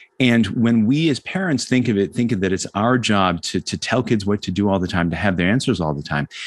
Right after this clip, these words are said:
then kids are deprived of the, the, the experience of, of weighing the pros and cons and trying to make informed decisions, of making mistakes and saying, "Now what do I do?"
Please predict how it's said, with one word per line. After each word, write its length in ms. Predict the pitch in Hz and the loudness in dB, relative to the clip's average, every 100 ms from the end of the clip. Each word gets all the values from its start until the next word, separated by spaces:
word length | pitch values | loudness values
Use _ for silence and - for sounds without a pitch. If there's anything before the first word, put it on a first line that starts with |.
| - - | -10 -2
then 140 | 110 | 0
kids 260 | 123 143 156 | 2 0 0
are 40 | |
deprived 520 | 113 107 - 98 104 104 | -2 -2 0 0 2 0
of 120 | 87 | 0
the, 200 | 90 87 - | 2 0 -2
the, 380 | 101 92 87 87 | -2 0 0 0
the 160 | 92 | -2
experience 640 | 87 - - 220 117 87 - - - - | -2 -2 0 2 2 0 -2 -12 -18 -4
of, 240 | 117 98 98 | 0 0 0
of 280 | 107 95 | -2 0
weighing 380 | 98 120 170 196 | 0 0 2 2
the 80 | 175 | 0
pros 460 | - 107 92 87 85 | 0 0 0 0 -2
and 100 | 85 | -6
cons 340 | 85 69 78 | -6 -6 -2
and 100 | 90 | -2
trying 260 | - 92 101 | 0 2 2
to 80 | |
make 240 | 95 92 110 | 2 2 0
informed 340 | 98 92 87 | -2 -2 -2
decisions, 460 | 82 - 78 78 78 | -2 -4 -4 -2 -2
of 160 | 87 | 0
making 320 | 104 110 - 127 | 2 2 2 0
mistakes 400 | 101 76 71 87 | 0 -2 -4 -4
and 100 | - | -2
saying, 220 | 90 95 | 0 2
"Now 260 | 113 165 | 0 0
what 280 | 170 101 85 | 0 0 0
do 100 | 73 | -2
I 100 | 69 | -4
do?" 300 | 69 58 - | -6 -10 -12